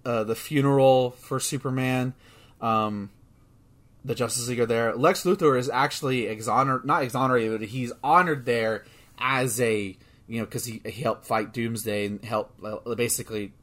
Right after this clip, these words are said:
it's not wrong that Lex helped Superman fight, the, buy some more time to recover for a bit.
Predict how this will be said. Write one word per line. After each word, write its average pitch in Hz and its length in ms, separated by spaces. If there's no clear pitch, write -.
it's 123 160
not 160 180
wrong 143 320
that 120 220
Lex 127 260
helped 139 300
Superman 127 600
fight, 123 320
the, 117 120
buy 117 220
some 117 200
more 104 120
time 139 340
to 117 140
recover 147 360
for 117 180
a 101 60
bit. 113 320